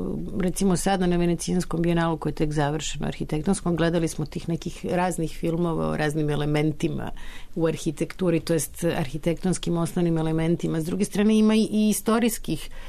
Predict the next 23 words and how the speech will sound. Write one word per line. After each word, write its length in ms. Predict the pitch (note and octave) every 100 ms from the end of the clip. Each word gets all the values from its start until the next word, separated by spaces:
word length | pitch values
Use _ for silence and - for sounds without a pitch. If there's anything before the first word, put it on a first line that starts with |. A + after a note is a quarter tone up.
| -
to 80 | G3
jest 180 | F#3 -
ima 180 | F#3+ F#3
i 80 |
filmova 520 | F3+ G3+ F#3+ G3+ F#3+ D#3+
o 40 |
arhitektima, 840 | D#3+ D#3 E3 D#3 E3 - G3 F#3+ -
a 200 | E3 E3
ne 300 | E3 F#3+ G#3
mali 500 | G3+ G3 G3 F#3+ F3+
broj 340 | E3+ E3+ E3
filmova. 640 | D3+ E3+ D#3+ E3 E3 D#3 C#3 - - - - -
E, 220 | - E3 -
ako 220 | D#3+ E3+
treba 280 | E3 F#3 F3
neka 300 | E3+ - D#3+
atraktivna, 920 | D#3+ D3+ C#3 - D#3 C#3+ D3 C#3 C3+
e, 280 | - B2+ C3 D#3+ G3+ -
o, 180 | D3
profesija, 680 | C#3 E3 D3+ - A3 - F#3
onda 140 | F3+ F3
su 160 | -
ili 120 | F#3